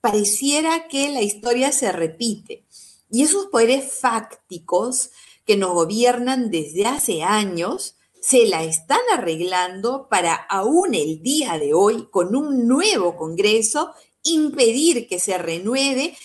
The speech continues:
el mandato de los magistrados del Tribunal Constitucional, que a la fecha ya tienen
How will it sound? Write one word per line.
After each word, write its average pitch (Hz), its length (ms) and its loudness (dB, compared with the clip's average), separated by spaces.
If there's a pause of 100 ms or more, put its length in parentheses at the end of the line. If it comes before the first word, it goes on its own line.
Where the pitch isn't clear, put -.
(160)
el 240 240 4
mandato 240 1000 -2 (340)
de 269 400 0
los 208 180 -4
magistrados 196 600 -4
del 220 120 -4
Tribunal 185 440 -4
Constitucional, 214 920 -6
que 175 80 -6
a 151 40 -6
la 143 120 -8
fecha 247 440 2 (380)
ya 175 200 -2
tienen 202 460 -4